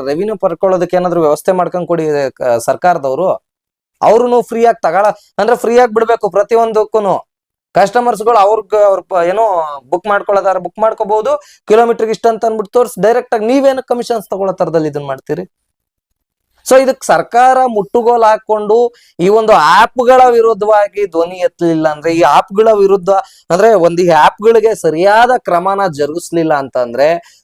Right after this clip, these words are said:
ಖಂಡಿತವಾಗಿ ಇವ್ರು ಹೇಳ್ತಾ ಇರೋದನ್ನ ನೋಡಿದ್ರೆ ನರಕ ಯಾತನೆ ಅನ್ಸುತ್ತೆ ರೀ. ಆ?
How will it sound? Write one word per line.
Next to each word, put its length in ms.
ಖಂಡಿತವಾಗಿ 600
ಇವ್ರು 180
ಹೇಳ್ತಾ 320
ಇರೋದನ್ನ 280
ನೋಡಿದ್ರೆ 480
ನರಕ 680
ಯಾತನೆ 420
ಅನ್ಸುತ್ತೆ 420
ರೀ. 300
ಆ? 40